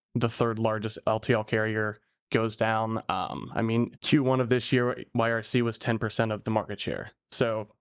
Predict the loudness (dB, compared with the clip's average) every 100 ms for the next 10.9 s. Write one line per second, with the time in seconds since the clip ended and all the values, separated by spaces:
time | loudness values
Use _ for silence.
0 | _ _ 2 4 4 2 0 -2 0 2
1 | 2 0 2 2 2 0 0 0 0 -4
2 | -6 -16 _ -4 -2 0 0 0 0 0
3 | 0 0 0 -2 -2 -2 -2 0 0 0
4 | 0 -4 -10 -16 -16 -4 -2 2 0 0
5 | 0 0 -2 -4 -2 -2 -2 _ _ _
6 | _ _ -2 0 0 0 -2 -2 -2 0
7 | 2 0 2 2 2 0 0 0 -2 0
8 | 0 0 -2 -2 -2 -2 0 0 0 0
9 | 0 0 -4 -2 -2 -2 -4 0 0 0
10 | -2 0 -4 -2 -4 -4 -2 -4 -4